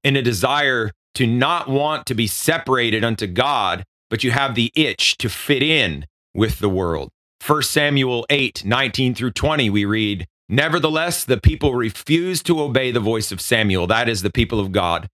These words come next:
"And they said, 'Nay, but we will have a king over us, that we also may be like all the nations, and that our king may judge us and go out before us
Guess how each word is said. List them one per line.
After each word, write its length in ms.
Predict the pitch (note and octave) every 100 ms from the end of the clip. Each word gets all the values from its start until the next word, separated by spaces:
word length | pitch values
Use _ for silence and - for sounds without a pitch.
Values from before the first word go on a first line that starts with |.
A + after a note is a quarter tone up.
| _ -
"And 160 | B2 C3+
they 120 | C#3
said, 280 | - C#3 A2
'Nay, 540 | C3+ C#3+ D#3 E3 F3 - - C3+
but 180 | C3
we 240 | C3 D#3+ F3
will 300 | D3 E3+ E3+
have 240 | D#3 D3+
a 80 | D#3
king 500 | - G#3 D#3 G2 F#2 -
over 320 | B2+ B2 C3+
us, 360 | A2+ G2 - - _ -
that 200 | C3 C#3
we 260 | C#3+ F3+ F3+
also 460 | F#3 F#3+ - C#3
may 200 | C3 C3+
be 160 | C3+ C3+
like 300 | C#3 C3 -
all 300 | C#3+ D#3+ F3+
the 120 | F3
nations, 520 | E3 D#3+ - A2 G#2 C3
and 120 | C3
that 80 | C#3
our 160 | C3
king 320 | - F#3 D#3+
may 160 | C3 A#2+
judge 380 | G#2 D3 D3 A2
us 220 | G2+ - - -
and 180 | B2+ B2+
go 120 | C#3+
out 200 | D3+ D#3+
before 440 | D3+ - C#3+ C3 G#2
us 260 | G#2 -